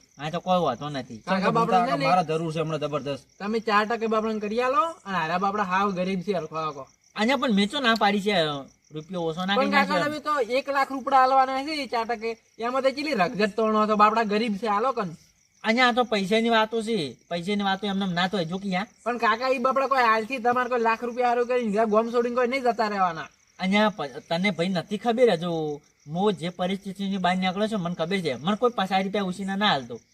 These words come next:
Speaker 1: અને અત્યારે આ, આ બંડલ એમના, આ, આ એમને એમ લઈને ફરું છું હું, આ, આ એમને એમ ફરે છે બંડલ હોય, આ જોઈ જા તું આમ.
Speaker 2: એ, એ કાકા.
Speaker 1: અને તારી?
Speaker 2: એટલે મને તો પાંચસો રૂપિયા વાપરવા આલો.
Speaker 1: અહીંયા તો પછી આલ્યો, હું તને દીધો.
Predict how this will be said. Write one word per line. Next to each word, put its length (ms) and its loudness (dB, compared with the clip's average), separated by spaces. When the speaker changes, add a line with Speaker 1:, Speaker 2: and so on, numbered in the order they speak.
Speaker 1:
અને 120 -2
અત્યારે 280 0
આ, 260 2
આ 80 -4
બંડલ 340 2
એમના, 280 -4
આ, 100 -12
આ 60 -6
એમને 280 -2
એમ 60 2
લઈને 240 0
ફરું 180 0
છું 120 -4
હું, 140 0
આ, 100 -2
આ 40 -6
એમને 240 0
એમ 80 0
ફરે 180 2
છે 80 -2
બંડલ 320 2
હોય, 160 2
આ 60 -16
જોઈ 240 -4
જા 160 4
તું 180 0
આમ. 80 -4
Speaker 2:
એ, 80 -18
એ 160 -10
કાકા. 320 -6
Speaker 1:
અને 180 0
તારી? 340 0
Speaker 2:
એટલે 140 -6
મને 240 -10
તો 80 -8
પાંચસો 340 -8
રૂપિયા 220 -6
વાપરવા 320 -6
આલો. 120 -8
Speaker 1:
અહીંયા 240 4
તો 120 2
પછી 260 -2
આલ્યો, 220 4
હું 120 -4
તને 240 -6
દીધો. 260 -16